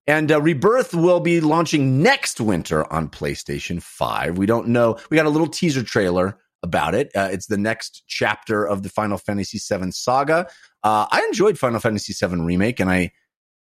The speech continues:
I, I think this one's gonna be more, uh, more goodness. We'll see if it actually makes it to next winter.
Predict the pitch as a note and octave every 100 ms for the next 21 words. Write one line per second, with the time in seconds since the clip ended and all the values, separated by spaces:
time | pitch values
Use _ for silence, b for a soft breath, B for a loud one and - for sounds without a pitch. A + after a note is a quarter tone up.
0 | _ - G#2+ - G#2+ B2 A#2 B2+ A2+ G#2+
1 | G#2 G2+ G2+ G2 F#2 G2+ G#2 G2 F#2 F#2
2 | F2+ F2 F#2+ G2 A2 E3 - A2 - A#2+
3 | G#2 F#2+ - G#2 F#2+ E2+ F2+ G2 - A2
4 | - F#2 F2+ - E2+ E2 - A2+ -